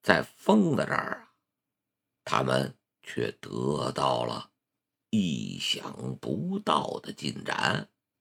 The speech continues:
当马哲一听说那天傍晚疯子呀，他在河边洗衣服的时候，他一下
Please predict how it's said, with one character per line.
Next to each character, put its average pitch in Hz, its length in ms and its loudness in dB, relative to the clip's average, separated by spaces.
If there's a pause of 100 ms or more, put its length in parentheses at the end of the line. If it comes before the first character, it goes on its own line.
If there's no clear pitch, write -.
(1160)
当 156 320 2
马 - 240 2
哲 131 220 6
一 113 200 2
听 131 280 0
说 131 200 2
那 107 220 0
天 123 260 0
傍 - 360 -2
晚 - 240 -4
疯 143 520 0
子 - 120 -4
呀， - 240 -16 (680)
他 - 120 -2
在 67 140 -2
河 - 340 -4
边 101 280 2
洗 - 300 -6
衣 76 440 0
服 73 120 0
的 - 120 -4
时 57 220 0
候， 76 320 2 (580)
他 - 120 -6
一 90 160 2
下 - 460 0